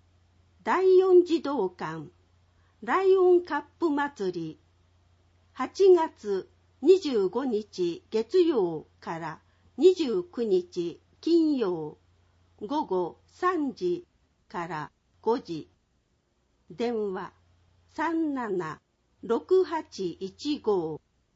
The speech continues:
第五児童館、ゲームフェスティバル、八月十八日月曜、午後一時三十分から二時三十分。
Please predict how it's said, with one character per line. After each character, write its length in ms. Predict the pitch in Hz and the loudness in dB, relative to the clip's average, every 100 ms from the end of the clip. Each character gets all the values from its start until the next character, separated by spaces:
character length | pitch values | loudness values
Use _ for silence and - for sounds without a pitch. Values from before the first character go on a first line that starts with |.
| _ _ _ _ _ _ _ _ _ _ | _ _ _ _ _ _ _ _ _ _
第 340 | 185 220 370 381 | -4 0 2 2
五 240 | 311 311 | 2 -4
児 200 | - 285 | -4 -6
童 280 | 247 247 185 | -2 0 0
館、 440 | 180 185 151 143 - _ _ _ _ _ _ - | -2 -10 -10 -12 -18 _ _ _ _ _ _ -12
ゲ 380 | 185 370 392 381 | -2 0 4 4
ー 20 | |
ム 220 | 320 262 | 4 -2
フ 140 | - | -2
ェ 80 | 349 | -2
ス 160 | 349 269 | -2 -8
テ 180 | - 196 | -2 -2
ィ 40 | |
バ 220 | 180 170 | -2 -6
ル、 280 | 175 156 - _ _ _ _ _ _ _ _ | -8 -12 -14 _ _ _ _ _ _ _ _
八 340 | 277 294 403 | -12 2 6
月 320 | 370 349 269 202 | 6 4 -4 -6
十 240 | 269 320 | -4 -4
八 340 | 294 269 247 | -6 -8 -6
日 580 | 226 208 - - 180 175 - | -2 -2 -4 -2 -2 -2 -8
月 340 | 170 226 - 302 | -4 -4 -4 -2
曜、 420 | 233 180 151 131 _ _ _ - | 0 -2 -4 -10 _ _ _ -8
午 240 | 196 339 | -2 -2
後 320 | 180 175 147 _ - | -2 -4 -6 _ -18
一 300 | 226 381 294 | -2 0 2
時 140 | 370 | -2
三 340 | 359 311 320 269 | -2 -6 -6 -6
十 160 | 254 - _ | -8 -12 _
分 360 | 196 180 156 - _ _ _ _ | -4 -4 -4 -14 _ _ _ _
か 180 | - 170 | -10 -8
ら 240 | 170 160 _ _ _ | -8 -12 _ _ _
二 140 | 240 339 | -6 -4
時 260 | 277 196 - | -4 -6 -8
三 380 | - 294 302 269 | -10 -6 -4 -6
十 200 | 247 - _ | -8 -10 _
分。 340 | - 170 156 | -8 -6 -6